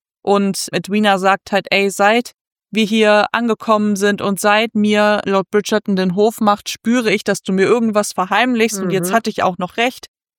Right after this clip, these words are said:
Speaker 1: Diese ganze Absprache mit den Sheffields. Kate, ganz ehrlich, ich bin kein kleines Mädchen mehr. Ich bin eine erwachsene Frau, die bereit ist zu heiraten. Du hättest mit mir darüber reden müssen.“ Und sie sagt eben auch zu ihrer Schwester, dass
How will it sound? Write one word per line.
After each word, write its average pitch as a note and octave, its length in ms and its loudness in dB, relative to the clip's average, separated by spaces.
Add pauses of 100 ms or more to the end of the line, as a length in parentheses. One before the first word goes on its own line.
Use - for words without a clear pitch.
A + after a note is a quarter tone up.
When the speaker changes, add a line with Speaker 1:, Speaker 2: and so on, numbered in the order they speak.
Speaker 1:
Diese G3 220 0
ganze B3+ 400 0
Absprache - 580 0
mit G3+ 160 -2
den F3+ 140 -4
Sheffields. B3 680 -2 (800)
Kate, A#3+ 240 0
ganz G#3 240 0
ehrlich, A#3+ 280 -2
ich F#3+ 120 -12
bin A#3 140 0
kein A3 180 -2
kleines G3 380 -2
Mädchen A#3 380 -2
mehr. G#3 280 2
Ich G3+ 160 -8
bin G#3+ 280 -2
eine G3 240 0
erwachsene G3 540 -2
Frau, G3 340 0
die G3+ 100 -4
bereit F#3 400 -2
ist - 180 -8
zu F#3+ 160 -8
heiraten. F#3+ 720 0 (480)
Du G3+ 120 0
hättest G#3+ 280 -2
mit G#3 120 -2
mir G#3 120 0
darüber F3+ 380 -2
reden A#3 300 0
müssen.“ C#4+ 400 -4 (500)
Und C4 200 2
sie C4 100 -4
sagt A#3 320 0
eben G#3+ 220 0
auch G#3 200 0
zu - 140 -8
ihrer G#3+ 200 -2
Schwester, G#3 560 0
dass G3 460 -2